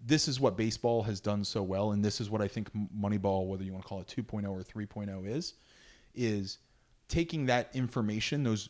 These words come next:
you know, sometimes they're models, sometimes they're statistics, sometimes they're just scouting reports. It's all, we, we've gotta stop thinking about analytics and scouting and, you know, player development and health and all the, all the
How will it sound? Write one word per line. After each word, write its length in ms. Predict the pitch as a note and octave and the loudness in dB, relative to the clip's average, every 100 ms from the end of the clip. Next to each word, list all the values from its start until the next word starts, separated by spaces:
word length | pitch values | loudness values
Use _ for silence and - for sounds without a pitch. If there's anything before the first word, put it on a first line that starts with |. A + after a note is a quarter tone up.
| - | -8
you 100 | E3+ | -2
know, 160 | A#2 G#2 | -2 -2
sometimes 420 | - G3+ F3 E3+ C3+ | 0 2 4 4 4
they're 140 | C3 | 2
models, 460 | G#2+ F2+ G2 A#2 - | 2 0 0 -2 -2
sometimes 380 | G#2+ G2+ G#2 | -6 -6 -6
they're 120 | G#2+ G2+ | -2 -4
statistics, 720 | - G2 F#2 - A#2+ - - | -4 -6 -8 -6 -8 -8 -12
sometimes 380 | - G#2+ G#2 C#3 | -8 -6 -4 -2
they're 100 | D3+ | -2
just 220 | C3+ B2+ | 0 -2
scouting 340 | - F#2 A#2 G#2+ | -2 -2 -2 -2
reports. 320 | E2+ G2 F#2 | -4 -6 -6
It's 120 | G#2 | 2
all, 300 | C3+ C#3+ D3 - - - - _ - - | 4 4 2 -8 -20 -20 -20 _ -20 -2
we, 160 | B2+ C#3+ C3 | 2 2 2
we've 220 | B2+ A2 | 0 4
gotta 260 | C3 C3+ | 2 4
stop 400 | A2 - C3 A#2 | 0 0 2 0
thinking 340 | - A2 A#2+ G#2+ | -2 -6 -2 -2
about 420 | G#2 G2+ G2 - | 0 0 -2 -6
analytics 640 | A#2 A2+ G#2+ G#2 G#2 - | -2 0 2 0 -2 -4
and 140 | G2+ F#2+ | -6 -6
scouting 600 | - G2+ G2+ G2 G2 F#2+ | -2 0 0 0 -2 -4
and, 260 | F2+ F2+ - _ _ _ _ | -6 -8 -12 _ _ _ _
you 100 | G#2 | -4
know, 160 | F#2+ F#2 | -2 -4
player 260 | - A2+ | 0 0
development 540 | G#2 G#2 G#2 G2+ G2+ G2 | 2 0 -2 -2 -4 -6
and 100 | F#2+ | -6
health 500 | - G#2+ F#2+ - G#2 | -2 -2 -2 -8 -10
and 220 | F#2 F#2+ | -8 -8
all 180 | - B2 | -2 0
the, 140 | B2 | 2
all 200 | - D3+ | 2 2
the 220 | B2 G2 | 4 0